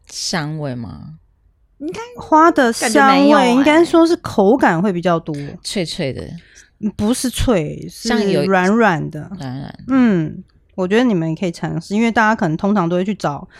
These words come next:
Speaker 3: 好吃的店，然后不太敢尝试这种东西。但我真的很喜欢尝鲜嘛。
Speaker 2: 嗯，通常大家会去吃的可能就是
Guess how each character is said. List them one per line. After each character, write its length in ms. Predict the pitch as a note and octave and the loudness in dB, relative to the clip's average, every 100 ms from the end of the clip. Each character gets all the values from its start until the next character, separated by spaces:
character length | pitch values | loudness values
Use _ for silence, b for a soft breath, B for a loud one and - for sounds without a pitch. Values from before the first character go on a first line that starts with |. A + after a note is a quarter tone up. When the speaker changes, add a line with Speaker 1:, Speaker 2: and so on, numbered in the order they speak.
| B B | B B
Speaker 3:
好 160 | - | -2
吃 220 | E3+ - G#3+ | -2 -2 -2
的 100 | F#3 | 0
店， 180 | A3 E3+ | 0 0
然 100 | E3 | -2
后 60 | |
不 120 | F3 | -4
太 160 | F#3+ A3 | -2 -2
敢 160 | E3 D#3 | -2 -6
尝 240 | - D#3 | -6 -6
试 140 | F#3+ | -6
这 100 | E3+ | -6
种 100 | D#3 D3+ | -6 -6
东 220 | C#3+ E3 | -10 -12
西。 300 | - - F#3+ - | -14 -20 -16 -2
但 140 | C4 | 2
我 80 | G3+ | 4
真 120 | C4+ | 4
的 80 | A3+ | 4
很 80 | G3+ | 4
喜 80 | |
欢 120 | F3+ E3+ | 0 0
尝 200 | D#3 C#3+ | -2 -6
鲜 220 | - D3 | -6 -6
嘛。 140 | C#3+ - _ _ _ _ _ | -6 -10 _ _ _ _ _
Speaker 2:
嗯， 240 | A3 G3 F#3+ | -6 -4 -4
通 200 | D4 F4 | -4 -4
常 260 | C4 F#3 | -2 -2
大 140 | G#3 A#3+ | -2 0
家 220 | A#3+ A3+ | 2 2
会 440 | B3+ A#3 G3+ F3+ | 0 -2 -2 -6
去 320 | - - A3+ F#3+ | -10 -8 -6 -6
吃 400 | - - G3+ F#3+ | -8 -6 -4 -2
的 220 | F#3+ E3 | -2 -6
可 160 | - | -8
能 200 | D#3 D3 D#3 | -14 -12 -12
就 100 | F#3 | -8
是 260 | F#3+ E3+ | -8 -8